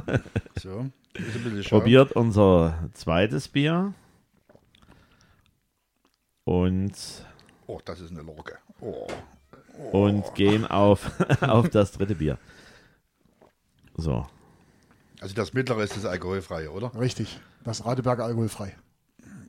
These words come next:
Speaker 1: Also das ist
Speaker 2: Ja.
Speaker 1: nicht mein Bus. Aber das, abgesehen
Speaker 2: Ja,
Speaker 1: von
Speaker 2: ja.
Speaker 1: Radeberg, oder
Speaker 2: Ja.
Speaker 1: so Alkohol, ist
Speaker 2: Ja.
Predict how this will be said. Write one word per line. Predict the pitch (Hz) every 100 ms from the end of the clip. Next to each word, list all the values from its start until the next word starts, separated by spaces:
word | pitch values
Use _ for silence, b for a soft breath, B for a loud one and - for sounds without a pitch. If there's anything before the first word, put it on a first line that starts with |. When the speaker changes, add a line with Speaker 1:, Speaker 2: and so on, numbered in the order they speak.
| -
Speaker 1:
Also | 113 98 104
das | 92 107
ist | 110
Speaker 2:
Ja. | 135
Speaker 1:
nicht | 92
mein | 95 85
Bus. | 80 - - _ b b b b b b
Aber | - 123
das, | 123 117 101 120 -
abgesehen | 120 117 110
Speaker 2:
Ja, | 117
Speaker 1:
von |
Speaker 2:
ja. | 120
Speaker 1:
Radeberg, | 110 127 120 101 104
oder | 107
Speaker 2:
Ja. | 95 101
Speaker 1:
so | 104
Alkohol, | 98 98 104 98 113
ist | 92
Speaker 2:
Ja. | 101